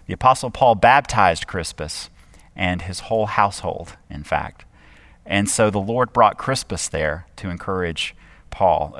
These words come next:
You've got Aquila and Priscilla, Silas, Timothy, Titius Justus, Crispus and his family, all surrounding them, Paul there to encourage him and to help him. The Lord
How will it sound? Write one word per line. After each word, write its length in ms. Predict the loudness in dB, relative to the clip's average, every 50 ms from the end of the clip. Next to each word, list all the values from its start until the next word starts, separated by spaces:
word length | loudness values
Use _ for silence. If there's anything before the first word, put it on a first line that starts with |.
| -16 -14
You've 120 | -4 0
got 140 | 2 2 2
Aquila 440 | 2 -2 0 4 6 8 8 8 8
and 100 | 6 4
Priscilla, 460 | -2 -6 -2 2 4 4 6 4 4
Silas, 640 | 2 4 6 6 6 6 6 4 2 -2 -4 -4
Timothy, 640 | -4 -4 -4 -2 -2 -2 -4 -4 -4 -6 -4 -4 -6
Titius 500 | -6 -4 -4 -4 -4 -4 -6 -6 -8 -4
Justus, 640 | 0 0 2 2 0 -2 -6 -6 -8 -8 -8 -12 -14 -16 -20 -20 -20 -16 -8
Crispus 580 | -2 0 0 0 0 0 -2 -2 -2 -2 -2 -4
and 160 | -2 -2 -2
his 160 | -2 -4 -6
family, 640 | -6 -4 -2 -2 0 0 -2 -2 -4 -6 -6 -8 -10 -8
all 220 | -4 -2 0 0 0
surrounding 720 | -2 -4 -8 -6 -4 -2 0 2 2 0 0 -2 -4 -6
them, 180 | -8 -8 -10 -12 -12
Paul 300 | -10 -6 -4 -4 -4 -6
there 260 | -8 -12 -14 -16 -18 _ -20 -20 _ _
to 140 | -12 -8 -8
encourage 460 | -8 -8 -8 -6 -6 -6 -6 -6 -8
him 260 | -10 -10 -10 -12 -14 -18 _ -20 -20 -20 -20 -20 -20 -20 _ _ -18 -12
and 160 | -8 -8 -6 -6
to 80 | -6
help 280 | -6 -4 -4 -4 -6 -6
him. 120 | -12 -14
The 80 | -12 -12
Lord 720 | -12 -12 -10 -8 -6 -4 -2 -2 -2 -2 -4 -6 -8